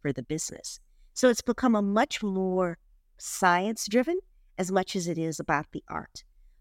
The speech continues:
But I, I do say to all of my C M O friends and people entering marketing, there is something to be said about those gut instincts.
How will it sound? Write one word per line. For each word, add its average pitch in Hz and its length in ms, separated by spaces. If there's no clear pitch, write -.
But 202 140
I, 175 240
I 208 100
do 233 180
say 226 200
to 180 100
all 175 200
of 175 100
my 170 200
C - 260
M 185 80
O 180 120
friends 170 460
and 160 80
people 170 300
entering 156 420
marketing, 165 440
there 226 140
is 262 80
something 233 400
to 214 100
be 190 100
said 180 300
about 156 320
those 170 220
gut 180 320
instincts. - 800